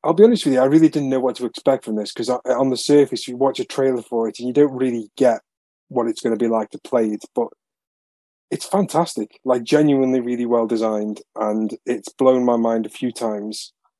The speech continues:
And it's just really nice to look at. So if you, if you like puzzle games, if you like weird, kitschy, indie weirdness that, you know, is, is only really possible in, in that kind of a game, then,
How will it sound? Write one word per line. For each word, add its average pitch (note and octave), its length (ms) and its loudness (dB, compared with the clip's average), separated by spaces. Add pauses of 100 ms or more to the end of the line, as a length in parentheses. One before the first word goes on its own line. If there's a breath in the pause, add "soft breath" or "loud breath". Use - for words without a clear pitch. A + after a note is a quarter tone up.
(260)
And D3 100 0
it's D3 100 -8
just - 220 -4
really G3+ 360 4
nice F#3 280 2
to D#3+ 80 -6
look E3 200 -2
at. - 180 -10 (260)
So C3 480 -2 (680)
if - 140 -8
you, F3+ 100 -8
if C#3+ 120 -8
you F3 100 0
like C#3+ 420 0
puzzle C#3 240 2
games, B2+ 380 0
if A2+ 100 -8
you B2+ 60 -4
like A#2 280 -4
weird, A#2+ 460 0 (280)
kitschy, A#2 640 -2 (260)
indie A#2 460 0
weirdness A2 640 0
that, A2 180 -6 (120)
you B2 120 -6
know, A2 240 -6 (300)
is, C3 140 0
is B2+ 220 0
only C3 200 4
really B2 200 2
possible A#2 460 -2
in, A#2 180 0
in A#2 240 -2
that A#2 180 2
kind A2+ 260 -4
of G#2+ 60 -6
a G#2+ 60 -4
game, G#2 320 -4 (680)
then, A#2 380 2